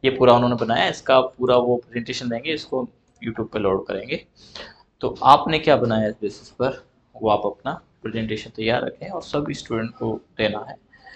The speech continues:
और वही हमारी सबसे बड़ी गुरु दक्षिणा हो गई।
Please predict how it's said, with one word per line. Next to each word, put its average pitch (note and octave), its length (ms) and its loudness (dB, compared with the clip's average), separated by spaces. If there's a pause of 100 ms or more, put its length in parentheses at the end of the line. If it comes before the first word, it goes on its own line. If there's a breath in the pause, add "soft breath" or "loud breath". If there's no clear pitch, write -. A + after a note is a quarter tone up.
(380 soft breath)
और B2 140 0
वही C3+ 340 4
हमारी C#3 320 2
सबसे C#3+ 280 -4
बड़ी B2+ 220 2 (220)
गुरु C3 180 -2
दक्षिणा B2+ 360 -4
हो G2 160 -2
गई। G2 140 -2